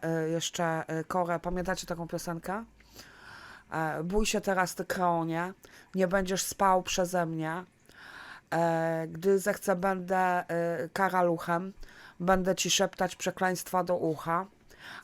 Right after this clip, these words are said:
a mogłam być cieniem w upalne południe, czułą kochanką w środku nocy". Także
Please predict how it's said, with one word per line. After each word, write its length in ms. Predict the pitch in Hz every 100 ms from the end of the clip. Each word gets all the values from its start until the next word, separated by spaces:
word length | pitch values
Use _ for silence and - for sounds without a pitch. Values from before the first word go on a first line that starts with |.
| -
a 80 |
mogłam 440 | 175 190 190 190 180
być 240 | 185 -
cieniem 420 | - 196 180 180
w 80 | 165 -
upalne 480 | 170 185 180 180
południe, 760 | 175 175 160 151 151 160 165 175 - - - - - -
czułą 320 | - 202 190
kochanką 560 | 180 180 175 180 175 180
w 60 | 175
środku 420 | 185 170 - 180
nocy". 420 | 170 160 - 156 160 _ _ _ _ _ _ - - - _
Także 600 | 175 175 175 190 185 180